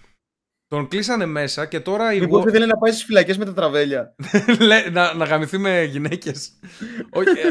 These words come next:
Speaker 1: ε, ε, και μαλάκα τον, ε, α, έπαιζε, τώρα αυτός παίζει και στο καινούργιο το Harry Potter, στο Fantastic Beasts. Είναι και σε αυτό μέσα στην ταινία, από τους πρωταγωνιστικούς ρόλους.
Speaker 2: Ξε-, να σου δείξω μια φωτογραφία ακόμα.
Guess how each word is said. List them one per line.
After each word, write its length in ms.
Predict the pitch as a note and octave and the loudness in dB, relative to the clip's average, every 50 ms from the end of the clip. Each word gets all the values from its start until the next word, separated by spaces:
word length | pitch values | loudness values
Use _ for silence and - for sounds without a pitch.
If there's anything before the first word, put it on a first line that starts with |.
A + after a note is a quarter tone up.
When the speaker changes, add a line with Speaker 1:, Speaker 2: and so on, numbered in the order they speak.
| - - | -2 -2
Speaker 1:
ε, 380 | E3 D#3+ D3+ D3 C#3+ C#3+ C#3 C3 | -4 -2 -2 0 0 -2 -2 -2
ε, 40 | C3+ | -4
και 360 | - - D3+ C#3+ D3 - - - | -4 -6 -6 -6 -6 -8 -10 -10
μαλάκα 580 | D3+ C#3+ C#3+ E3 F#3 - B3 A#3+ - - _ _ | -6 -2 -2 -2 0 -2 -4 -6 -8 -10 _ _
τον, 340 | - D#3+ D3 C#3+ C#3+ C#3 C3+ | -8 -8 -6 -6 -6 -6 -6
ε, 220 | C3+ C3 B2+ A#2+ A#2 - | -6 -6 -6 -8 -10 -10
α, 140 | - C#3 C3+ - | -10 -12 -10 -8
έπαιζε, 380 | C#3+ C#3+ C#3+ D#3 G3+ F#3+ F#3+ | -6 -6 -4 -4 -4 -6 -6
τώρα 220 | - - E3+ E3+ F3 | -6 -4 -4 -4 -4
αυτός 180 | E3+ G3 F#3 | -6 -10 -10
παίζει 160 | - G3+ G3 | -8 -10 -10
και 60 | - - | -10 -12
στο 100 | - D#3+ | -14 -10
καινούργιο 280 | D#3 D#3+ F3+ F#3+ F#3 | -10 -8 -6 -6 -6
το 80 | E3+ - | -6 -6
Harry 180 | F3+ F3 E3 E3 | -8 -8 -8 -8
Potter, 320 | F#3 F#3 D3+ - G#2 G2 | -12 -14 -12 -12 -14 -16
στο 160 | - - A#2 - | -16 -16 -14 -12
Fantastic 380 | B2+ B2 B2+ D3 D3 - D3 B2 A#2+ C3 | -10 -10 -8 -10 -10 -12 -14 -14 -12 -10
Beasts. 380 | D3 C3 C3 - - - - _ _ _ _ _ _ _ _ _ | -10 -10 -10 -12 -16 -20 -20 _ _ _ _ _ _ _ _ _
Είναι 180 | - C3 C#3 D3 | -12 -10 -10 -10
και 80 | - | -10
σε 100 | C#3+ C3+ | -12 -14
αυτό 260 | B2 - - E3+ D3+ A2+ | -14 -12 -8 -8 -6 -6
μέσα 220 | A2 G#2+ G2 G2 | -6 -8 -10 -12
στην 160 | - - G#2 | -18 -18 -16
ταινία, 460 | G#2+ G#2 G2+ G#2 G#2 G#2 G2+ F2+ - _ | -16 -14 -14 -14 -16 -16 -18 -20 -20 _
από 160 | - A#2+ A2+ | -20 -20 -20
τους 120 | - - | -20 -18
πρωταγωνιστικούς 640 | - B2+ A#2 A2+ A2 A2+ G#2+ - - - - A#2 A2 | -16 -14 -12 -10 -10 -12 -12 -14 -16 -16 -16 -14 -14
ρόλους. 280 | G#2+ G#2+ G#2 G#2 G2+ | -12 -12 -12 -12 -10
Speaker 2:
Ξε-, 160 | C3+ C#3 - _ | -10 -10 -10 _
να 120 | - D3+ | -6 -6
σου 120 | D3+ - F3 | -4 -4 -4
δείξω 180 | F3 F3 F3+ | -6 -6 -6
μια 100 | F3 D#3 | -6 -6
φωτογραφία 300 | C#3+ D#3 D3+ D3 C#3 D#3+ | -4 -4 -4 -2 -2 -2
ακόμα. 440 | C#3 - D#3 D3+ C#3+ B2 A#2 - _ | -4 -2 -4 -4 -4 -6 -12 -14 _